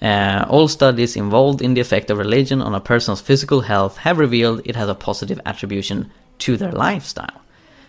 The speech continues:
Ehm, these are based on the experience of religion in positive in itself." Så, så jag vet inte riktigt vad hon hänvisar till, och när hon exemplifierar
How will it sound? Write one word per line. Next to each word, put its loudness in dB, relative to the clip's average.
Ehm, -4
these 2
are -2
based 0
on -6
the -2
experience -6
of -4
religion -6
in -10
positive -6
in -10
itself." -8
Så, -8
så -6
jag 0
vet -4
inte -2
riktigt -2
vad 0
hon -2
hänvisar -2
till, -6
och 0
när 0
hon -2
exemplifierar -6